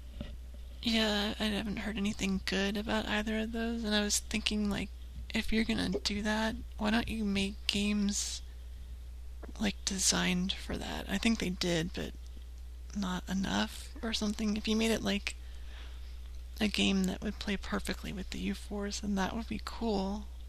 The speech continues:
but I don't think either of, I mean, Nintendo made the Power Glove, but I don't think they ever bothered to, like, really make a good game for it. But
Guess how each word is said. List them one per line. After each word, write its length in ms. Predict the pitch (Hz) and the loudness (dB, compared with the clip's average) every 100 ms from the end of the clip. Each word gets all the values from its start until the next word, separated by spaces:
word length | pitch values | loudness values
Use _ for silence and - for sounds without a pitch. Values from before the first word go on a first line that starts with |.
| - - | -10 -6
but 260 | 208 202 196 - - - - - - - - - - - - - - - - | -4 0 4 4 2 -10 -10 -10 -10 -10 -10 -10 -10 -10 -10 -10 -10 -10 -6
I 60 | 202 | 0
don't 240 | 208 214 | 2 2
think 240 | 208 208 208 - - - | 2 0 0 -4 -6 -2
either 380 | 208 208 208 185 | 0 2 2 2
of, 220 | 185 - - - - - - - - - - - - - - | 0 -6 -10 -12 -12 -12 -10 -10 -12 -10 -12 -10 -12 -10 -6
I 40 | 220 | 0
mean, 300 | 196 196 - | 0 0 0
Nintendo 480 | 170 - 208 214 - | -2 0 2 2 0
made 160 | - | -2
the 80 | - | -4
Power 260 | - - - | -6 -6 -8
Glove, 260 | - 67 - | -6 -4 -4
but 120 | - | 0
I 40 | 214 | 2
don't 160 | 226 | 2
think 240 | - 220 - | 2 0 0
they 280 | - 214 - - - | -2 -2 -4 -10 -4
ever 200 | 202 220 - | 0 0 0
bothered 480 | 147 269 285 208 202 - | -2 -2 -2 -2 -4 -2
to, 100 | - | 2
like, 240 | 196 196 - | 2 2 0
really 560 | 190 202 196 190 190 - - - - - - | 0 2 2 2 0 -4 -10 -10 -10 -8 0
make 180 | - | 2
a 120 | 190 175 | 2 2
good 300 | - 180 202 | 2 2 2
game 440 | - 226 240 240 254 - | 2 4 4 4 0 -4
for 140 | 247 247 | -4 -4
it. 200 | 247 240 - | -4 -8 -8
But 200 | - | -8